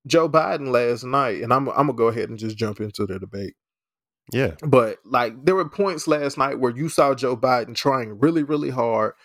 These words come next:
Speaker 1: to talk about the topics, to let the
Speaker 2: Mm-hmm.
Speaker 1: personal shit go that, that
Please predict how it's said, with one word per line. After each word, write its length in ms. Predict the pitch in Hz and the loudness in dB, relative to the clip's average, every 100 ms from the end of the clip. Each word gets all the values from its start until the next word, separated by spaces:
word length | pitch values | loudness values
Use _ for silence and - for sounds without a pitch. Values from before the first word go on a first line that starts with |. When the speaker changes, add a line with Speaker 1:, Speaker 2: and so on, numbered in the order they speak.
| _ _ - | _ _ -6
Speaker 1:
to 360 | 113 104 98 - _ | -4 -4 -6 -12 _
talk 260 | - 156 170 | 0 0 2
about 280 | 160 160 165 | 2 2 2
the 80 | |
topics, 840 | 151 123 107 - 95 - - - _ _ _ _ - | -4 -2 -2 -6 -14 -14 -18 -20 _ _ _ _ -2
to 140 | 135 | 0
let 380 | 110 110 135 127 131 | 0 0 -2 -2 -4
the 100 | 160 | -4
Speaker 2:
Mm-hmm. 60 | - | 2
Speaker 1:
personal 480 | 143 156 160 151 | 2 2 -4 -6
shit 360 | 156 - 160 156 | -4 -4 -4 0
go 440 | 135 95 92 95 _ _ _ _ - | -2 -2 -8 -16 _ _ _ _ -2
that, 280 | 107 104 113 _ | -2 -2 -6 _
that 360 | 120 110 98 | -2 0 -2